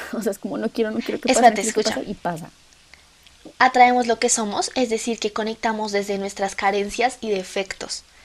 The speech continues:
Speaker 2: Porque estas relaciones son más para evolucionar y entender lo que buscamos en otros.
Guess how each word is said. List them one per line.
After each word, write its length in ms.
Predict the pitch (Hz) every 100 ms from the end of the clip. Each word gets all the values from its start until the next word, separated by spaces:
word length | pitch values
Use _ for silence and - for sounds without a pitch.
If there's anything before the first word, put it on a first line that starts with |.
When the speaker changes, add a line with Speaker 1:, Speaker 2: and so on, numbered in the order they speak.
| - - - - _ _ _ _ _ _ _ _ _ - -
Speaker 2:
Porque 240 | 254 247 247
estas 260 | 247 226 -
relaciones 680 | 226 226 220 254 233 247 -
son 300 | - 233 220
más 240 | 220 220 -
para 340 | 214 202 196 208
evolucionar 800 | 202 202 202 - 196 208 247
y 80 | 254
entender 380 | 226 220 202 208
lo 120 | 202
que 120 | 196 190
buscamos 480 | 196 208 196 190
en 160 | 185 190
otros. 460 | 185 185 - -